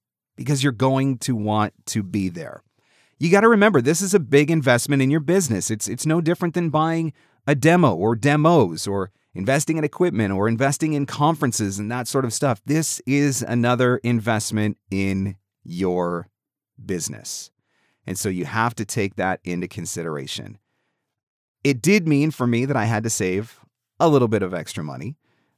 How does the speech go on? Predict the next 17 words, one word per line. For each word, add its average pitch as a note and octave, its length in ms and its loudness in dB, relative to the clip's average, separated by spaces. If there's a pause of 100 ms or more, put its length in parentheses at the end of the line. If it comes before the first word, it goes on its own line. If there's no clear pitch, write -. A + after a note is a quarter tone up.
Um, C#2+ 280 -10 (140)
it A#2 120 0
definitely B2 520 2
meant A2+ 280 0
that G#2+ 120 2
I G2+ 100 0
spent G2+ 340 -4 (120)
a A2 80 0
little A2+ 220 0
bit G#2+ 140 -2
more G2+ 240 -2
than G2+ 140 -2
what F#2+ 120 -2
I F2+ 100 -2
had F#2+ 200 -6
originally F2 540 -6
budgeted, B2 640 0